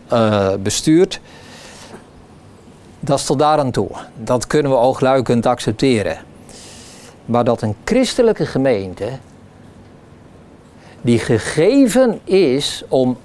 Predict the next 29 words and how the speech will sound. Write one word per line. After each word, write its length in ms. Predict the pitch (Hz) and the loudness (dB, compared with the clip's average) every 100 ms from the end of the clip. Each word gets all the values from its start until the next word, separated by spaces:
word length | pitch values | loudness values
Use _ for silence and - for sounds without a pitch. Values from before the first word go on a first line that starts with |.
| - | -2
al 340 | 175 233 233 | 2 4 4
die 120 | 196 | 2
structuren 720 | 190 - 180 - 214 196 165 120 | 0 0 0 0 2 4 4 2
van 200 | 160 143 | 2 2
de 100 | 131 | 2
wereld 380 | 135 139 131 123 | 2 2 2 0
te 220 | 127 113 | -2 0
doorbreken. 1120 | 117 110 98 120 156 214 - 95 87 110 165 - - - - - - - - - | 2 0 0 0 2 0 -2 -6 -6 -6 -8 -12 -20 -20 -20 -20 -20 -20 -20 -16
Denk 380 | - 104 143 190 | -8 -2 -2 0
aan 140 | 220 202 | -2 -2
de 100 | 175 | -2
teksten 400 | 196 202 - 165 | -2 -2 -2 0
die 100 | 151 | 2
ik 100 | 151 | 0
genoemd 380 | - 147 147 135 | -2 0 0 0
heb, 180 | 117 - | -2 0
één 200 | 123 123 | -2 0
Korinthe 440 | 123 117 113 104 | 0 0 -2 -4
twaalf, 360 | - 120 110 - | 0 2 2 0
Galaten 440 | 113 110 104 98 | -2 -2 0 -2
drie 280 | 107 107 104 | 0 0 0
enzovoort. 580 | 107 107 98 92 92 - - - - - - - - - - | -2 -4 -4 -4 -4 -12 -20 -20 -20 -20 -20 -20 -20 -20 -12
Daar 500 | 104 127 160 190 208 - - - - - - - - - - - | -4 0 2 0 -2 -14 -20 -20 -20 -20 -20 -20 -20 -20 -20 -10
kun 140 | - 220 | 0 2
je 180 | 196 180 | 4 2
niet 160 | 139 | 2
bij 200 | 135 135 | 2 0
willen 200 | 117 101 | 0 -2
horen. 420 | 98 90 95 - | -4 -6 -10 -16